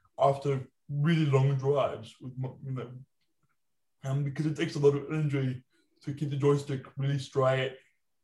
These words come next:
and, um, my, my legs, it, it gets fatiguing, keeping the pedal at a certain speed. That, that, that took a lot, that takes a lot of energy, uh, out of me, and I'll talk about how I fix that in a second.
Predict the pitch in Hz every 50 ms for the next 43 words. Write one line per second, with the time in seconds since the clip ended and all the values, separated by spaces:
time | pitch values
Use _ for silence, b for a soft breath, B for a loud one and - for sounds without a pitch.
0 | _ - - 139 139 127 143 139 135 135 139 135 131 135 135 139 139 143 143 139
1 | 139 135 131 143 139 135 135 139 135 135 135 139 143 139 139 131 - - 139 -
2 | - - 143 139 131 - 151 135 - - - 139 131 - - 147 147 147 143 143
3 | 147 147 147 151 147 - - - 165 143 156 147 139 135 131 - - - 151 147
4 | 147 143 139 139 135 135 b b b b b b b b b _ - - 139 135
5 | 139 131 - - 151 143 101 90 101 143 143 135 - - - 147 139 143 139 139
6 | 139 135 131 - - - 135 135 131 143 143 139 139 139 - - 143 135 135 135
7 | - - 139 131 - - 131 127 120 131 127 - - 139 139 131 139 139 139 139
8 | 143 - - 135 135 135 135 - - 135 135 135 127 127 127 123 117 110 - _
9 | _ _ _ _ _ _ _ _ _ _ - 131 139 135 135 143 139 143 139 139
10 | 139 127 131 139 139 131 131 131 131 - 147 139 135 139 127 131 131 - - 143
11 | 139 135 139 131 127 127 143 135 - - 135 123 - 127 131 127 - 143 135 135
12 | - 123 131 135